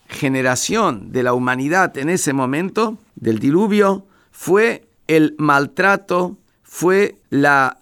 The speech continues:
actitud destructiva hacia el prójimo. Eso fue lo más grave. Como decía, que la tierra estaba corrupta, pervertida en la actitud del uno con el otro.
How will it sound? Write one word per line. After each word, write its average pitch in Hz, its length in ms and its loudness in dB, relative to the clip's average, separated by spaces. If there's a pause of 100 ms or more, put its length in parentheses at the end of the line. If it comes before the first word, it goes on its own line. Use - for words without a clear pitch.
(100)
actitud 143 760 -2 (360)
destructiva 180 1300 0 (100)
hacia 143 300 0
el 131 100 -2
prójimo. 113 600 -4 (180)
Eso 180 300 2
fue 165 160 -2
lo 151 100 0
más 147 140 0
grave. 117 480 -4 (140)
Como 127 200 0
decía, 143 400 0
que 143 140 -2
la 135 100 0
tierra 180 320 -2
estaba 175 560 0
corrupta, 147 880 -2 (120)
pervertida 127 1160 -2 (100)
en 135 140 2
la 131 80 2
actitud 185 540 -4 (220)
del 147 320 0
uno 175 440 0
con 135 220 0
el 123 140 0
otro. 104 440 -2